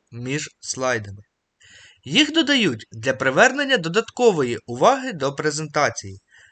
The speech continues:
покращення її привабливості. Для додавання ефектів появи слайдів призначено інструменти групи «Перехід до цього слайда», вкладки «Переходи»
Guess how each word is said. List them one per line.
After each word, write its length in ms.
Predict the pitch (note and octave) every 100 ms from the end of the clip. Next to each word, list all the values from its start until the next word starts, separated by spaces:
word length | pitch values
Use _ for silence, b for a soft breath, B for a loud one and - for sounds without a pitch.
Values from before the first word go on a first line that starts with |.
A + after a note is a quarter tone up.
| _
покращення 580 | B2 C#3+ C#4+ D#4 C#4 C4
її 320 | E3+ B2 F#3
привабливості. 880 | - D#3 D#3+ F3 C3+ A2+ G2 - - - _ _ _ _ _ _ _ _ _ _ _ _ _ _ _ _ _ _ b b b -
Для 140 | C#3+
додавання 580 | D3+ E3 F3 G3 F3+ D3
ефектів 520 | C#3 C3+ E3+ - C3 A2
появи 380 | C3 C#3 C3
слайдів 520 | A2+ F3 D4 D4+ C#3+ G#2 b b b
призначено 640 | - C#3+ F3+ D4 C#4+ C#4+ -
інструменти 800 | E3+ - C#3+ C#3+ A#3 C#4+ C#4+ A#3 -
групи 480 | A#2 E3+ D4 D4 G#3+ -
«Перехід 480 | C#3+ C3+ - B3 G3+
до 100 | F3+
цього 320 | - D3+ E3+
слайда», 420 | - F3+ A#2+ G2+ G2 b b b
вкладки 480 | - D3 A#3 - B3
«Переходи» 640 | - C3+ A#2 G3+ C#4 C4+